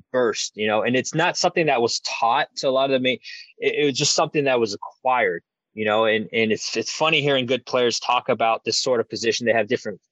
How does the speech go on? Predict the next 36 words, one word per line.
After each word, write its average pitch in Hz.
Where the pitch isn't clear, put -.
you 110
know, 95
phrases. 113
I -
think 107
Kobe 120
Bryant, 107
when 107
I 101
watched 107
Detail, 104
had 104
a, 101
had 113
a 107
different 110
phrase 110
for 104
it. -
Uh, 101
but 113
that's, -
the 120
drop 143
is, 123
like, 113
the 107
most 127
commonly 135
used, 110
you 107
know, 92
based -
from 123
the 101
trainers. -